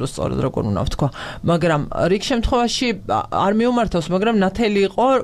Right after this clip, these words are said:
რომ ადამიანი, რომელიც იდგა გა-, იჯდა განსასჯელის სკამზე მოსამართლის წინ,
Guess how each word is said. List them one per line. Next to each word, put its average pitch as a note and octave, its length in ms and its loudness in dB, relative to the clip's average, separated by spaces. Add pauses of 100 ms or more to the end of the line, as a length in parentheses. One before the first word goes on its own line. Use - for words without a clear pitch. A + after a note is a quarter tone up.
რომ G#3 280 2
ადამიანი, F3 680 2
რომელიც F3 380 0
იდგა D3+ 320 0
გა-, C3 220 -2
იჯდა D3+ 360 0
განსასჯელის D3+ 680 -2
სკამზე C3+ 400 -2
მოსამართლის C3+ 580 -2
წინ, A3+ 220 0